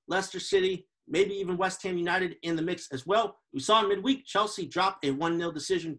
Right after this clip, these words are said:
to Arsenal, which could set them back. They got a lot of focus on this month with the F A Cup final tomorrow and with the Champions League final here in a couple of weeks. So they're gonna be quite occupied. You got Liverpool trying to figure things out.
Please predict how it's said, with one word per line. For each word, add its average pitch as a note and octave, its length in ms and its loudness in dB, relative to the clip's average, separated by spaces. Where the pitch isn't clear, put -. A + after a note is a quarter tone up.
to D3+ 240 -6
Arsenal, A#3+ 520 -2
which C#3 200 -6
could - 180 0
set F3 240 -4
them E3+ 140 -4
back. G#3 260 0
They D3 80 -6
got E3 120 0
a C#3 60 0
lot D#3 140 2
of - 80 -14
focus G3 300 -4
on D3 140 2
this C#3 200 -6
month F3+ 200 -2
with - 100 -16
the C#3+ 120 0
F D#3+ 120 -2
A D#3+ 80 -4
Cup - 300 -6
final E3+ 360 0
tomorrow G3+ 480 0
and G#3 360 0
with G3 280 4
the C#3+ 200 0
Champions F3 420 -6
League E3 160 -4
final D#3+ 260 0
here E3+ 300 -2
in C#3+ 80 -2
a C3+ 60 0
couple C#3+ 360 -6
of A#2+ 120 -8
weeks. - 380 -4
So C3 280 -2
they're D3+ 120 0
gonna G#3+ 120 2
be G3 100 -4
quite G#3 280 -2
occupied. F#3+ 520 0
You C3+ 60 -2
got C#3+ 180 -4
Liverpool G3+ 400 -2
trying F#3+ 220 -4
to F#3 60 -8
figure F#3+ 180 -2
things F3+ 300 -6
out. F#3 240 2